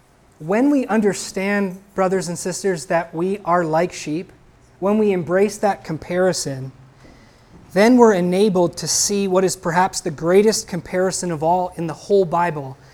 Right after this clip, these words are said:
and that is the comparison of God to a shepherd. See, if you don't think you're a sheep,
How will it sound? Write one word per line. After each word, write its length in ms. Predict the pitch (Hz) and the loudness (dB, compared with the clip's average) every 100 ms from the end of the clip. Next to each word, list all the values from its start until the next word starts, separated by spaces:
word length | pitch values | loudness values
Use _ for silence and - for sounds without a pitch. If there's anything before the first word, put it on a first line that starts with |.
| - 160 | -14 -4
and 140 | 180 | 4
that 160 | 196 208 | 4 4
is 120 | 185 | 0
the 80 | - | -6
comparison 680 | 170 - 196 196 190 190 | -10 -6 0 2 0 -4
of 200 | 165 139 | -6 -6
God 460 | 127 175 220 165 147 - _ - | -2 2 2 -2 -12 -18 _ -8
to 160 | 165 | -6
a 40 | 143 | -6
shepherd. 520 | - 143 127 139 147 _ _ _ _ _ _ _ _ _ - | -8 -10 -12 -20 -20 _ _ _ _ _ _ _ _ _ -6
See, 120 | 196 | -2
if 100 | 180 | 2
you 80 | 220 | 4
don't 180 | 262 254 | 4 4
think 240 | 214 - | 0 4
you're 140 | 226 | 4
a 40 | 185 | 4
sheep, 440 | - 226 196 156 | 2 -2 -2 -4